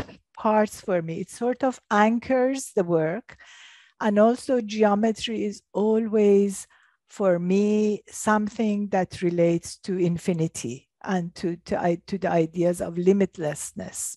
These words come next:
because you can, you can take a square and then grow it from both sides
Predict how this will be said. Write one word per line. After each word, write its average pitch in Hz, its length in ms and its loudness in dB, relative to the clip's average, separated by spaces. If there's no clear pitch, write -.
because 185 380 -4
you 196 80 -2
can, 170 360 0
you 202 140 2
can 180 380 0
take 196 340 4
a 190 80 0
square 196 720 2
and 175 220 -4
then 180 200 -2
grow 190 380 2
it 208 180 2
from 165 320 -4
both 180 280 4
sides 151 760 0